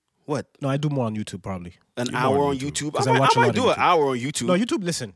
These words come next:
Speaker 2: YouTube, it is what it is, honestly, because
Speaker 1: And it
Speaker 2: there's
Speaker 1: depends on the
Speaker 2: podcasts
Speaker 1: day.
Speaker 2: on YouTube.
Speaker 1: It depends on the day.
Speaker 2: But
Speaker 3: Okay.
Speaker 2: listen.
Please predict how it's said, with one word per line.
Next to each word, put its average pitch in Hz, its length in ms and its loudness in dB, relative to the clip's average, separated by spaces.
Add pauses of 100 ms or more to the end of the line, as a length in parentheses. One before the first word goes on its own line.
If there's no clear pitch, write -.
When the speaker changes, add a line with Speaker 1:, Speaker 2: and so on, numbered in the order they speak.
Speaker 2:
YouTube, 175 320 -4
it 147 80 -2
is 143 140 -4
what 135 100 -2
it 113 80 -8
is, 104 140 -6
honestly, 104 320 -12
because 104 360 -10
Speaker 1:
And 247 120 -4
it 262 100 -6
Speaker 2:
there's 254 140 -2
Speaker 1:
depends 254 240 4
on 254 100 2
the 147 60 2
Speaker 2:
podcasts 139 80 2
Speaker 1:
day. 240 180 6
Speaker 2:
on 123 60 -4
YouTube. 123 440 -6
Speaker 1:
It 370 120 -2
depends 415 340 -2
on 381 100 -2
the 381 80 -2
day. 392 420 -4 (220)
Speaker 2:
But 175 140 -4
Speaker 3:
Okay. - 20 0
Speaker 2:
listen. 98 240 -2